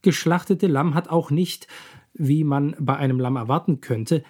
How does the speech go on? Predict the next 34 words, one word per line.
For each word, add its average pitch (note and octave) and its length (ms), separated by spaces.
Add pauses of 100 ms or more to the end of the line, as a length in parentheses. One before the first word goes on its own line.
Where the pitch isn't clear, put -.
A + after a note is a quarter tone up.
(100)
zwei D3 380
kleine C#3+ 520
Stümpfe, B3 500
sondern C3 260
es B2 140
trägt - 340
sieben E3+ 760
Hörner. D#3 580 (1300)
Hörner G#3 460
stehen F#3+ 340
in D3+ 140
der B2+ 120
Bibel G3 520 (300)
für D3+ 400 (240)
die C3+ 100
Macht C3 460
und C3+ 160
Stärke. G2+ 680 (720)
Wenn D#3 140
Zacharias A3 720
Gott G#3 320
den D#3 140
Herrn E3+ 280
dafür F3+ 240
preist, F3 460
dass C#3 140
er E3+ 420
uns A#3 300
ein D3 400
Horn G#3+ 320
des C#3+ 240
Heils D3+ 420
aufgerichtet C#3 800
hat, G#3 340